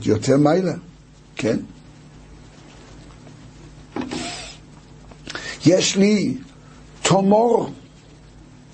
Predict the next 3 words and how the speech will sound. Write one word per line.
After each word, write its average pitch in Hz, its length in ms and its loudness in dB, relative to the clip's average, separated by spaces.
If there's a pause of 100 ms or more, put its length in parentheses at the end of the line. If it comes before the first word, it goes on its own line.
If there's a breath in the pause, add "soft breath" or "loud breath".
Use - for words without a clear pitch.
(300)
תמר, 123 580 0 (1600)
זה 95 120 -2
דבש, 113 640 -2